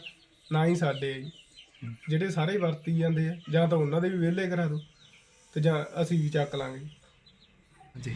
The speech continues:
Speaker 1: ਸਾਡੀ ਹੱਥ ਬੰਨ੍ਹ ਕੇ ਬੇਨਤੀ ਹੈ ਜੀ, ਮੁੱਖ ਮੰਤਰੀ ਭਗਵੰਤ ਸਿੰਘ ਜੀ ਮਾਨ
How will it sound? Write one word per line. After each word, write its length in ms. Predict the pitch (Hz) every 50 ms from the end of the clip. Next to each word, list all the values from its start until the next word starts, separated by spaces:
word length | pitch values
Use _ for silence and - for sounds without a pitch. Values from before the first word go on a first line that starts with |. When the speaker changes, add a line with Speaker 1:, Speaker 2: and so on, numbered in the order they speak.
| - - -
Speaker 1:
ਸਾਡੀ 240 | 165 160 160 175 185
ਹੱਥ 200 | 190 175 - 170
ਬੰਨ੍ਹ 240 | 151 156 165 175 180
ਕੇ 100 | - 175
ਬੇਨਤੀ 400 | 160 151 143 139 131 127 143 139
ਹੈ 60 | 147
ਜੀ, 140 | 156 - - - - -
ਮੁੱਖ 200 | 156 147 147 -
ਮੰਤਰੀ 340 | 156 151 147 143 - 151 147
ਭਗਵੰਤ 420 | 143 156 147 156 165 165 160 147
ਸਿੰਘ 180 | 135 - 147 143
ਜੀ 180 | 151 165 175
ਮਾਨ 360 | 165 160 143 139 139 135 139